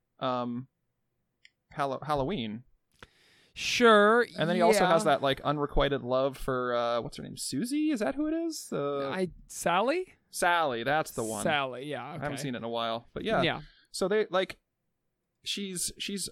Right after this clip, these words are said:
Speaker 1: pining for him. He doesn't see it till the end. So, I mean, his heart is kind of, I think they actually show his physical heart at certain times. Um,
Speaker 2: That sounds right.
Speaker 1: huh.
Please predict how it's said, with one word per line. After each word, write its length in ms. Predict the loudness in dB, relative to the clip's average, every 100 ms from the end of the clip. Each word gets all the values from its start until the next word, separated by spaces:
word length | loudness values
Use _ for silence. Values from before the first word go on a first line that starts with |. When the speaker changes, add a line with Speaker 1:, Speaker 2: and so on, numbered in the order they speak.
| _ 2
Speaker 1:
pining 360 | 4 2 -4
for 120 | -2
him. 380 | 0 0 0 -2
He 140 | -4 -2
doesn't 200 | -2 -4
see 160 | -4
it 120 | -4 -4
till 100 | -4
the 160 | -2
end. 320 | -2 -2 -4
So, 160 | -2 -2
I 60 | -2
mean, 140 | -4
his 160 | -4 -2
heart 260 | -2 -2
is 100 | -4
kind 240 | -6 -4 -4
of, 160 | -6 _ _ _ _ -8
I 60 | -6
think 100 | -4
they 60 | -4
actually 240 | -4 -6
show 260 | -4 -2 -2
his 140 | -4
physical 340 | -4 -6 -6 -2
heart 260 | 0 0
at 160 | -4 -10
certain 300 | -8 -8 -8
times. 540 | -8 -6 -8 -8 -10 -6
Um, 580 | -4 -2 -2 -4 -10 -14 _ _ _ -20 -20 -20 -14
Speaker 2:
That 160 | -10 -6
sounds 320 | -4 -2 0
right. 340 | 2 0 -4 -18 -20 -20 -20 -20 -12
Speaker 1:
huh. 360 | -8 -8 -8